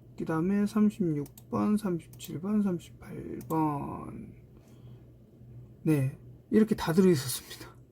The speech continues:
<laughs> 정반 합의. 어, 이번에 이렇게 몰렸기 때문에, 예, 다음 회차,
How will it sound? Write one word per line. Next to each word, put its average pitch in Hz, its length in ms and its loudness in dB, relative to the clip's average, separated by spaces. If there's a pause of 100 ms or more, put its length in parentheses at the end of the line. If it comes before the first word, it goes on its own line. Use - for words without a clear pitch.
(800)
<laughs> 196 1600 -4
정반 175 400 2
합의. 156 640 2 (240)
어, - 440 -12 (880)
이번에 156 260 0
이렇게 175 300 0
몰렸기 156 500 0
때문에, 196 540 0 (260)
예, - 280 -10 (1120)
다음 151 340 -2
회차, 147 640 0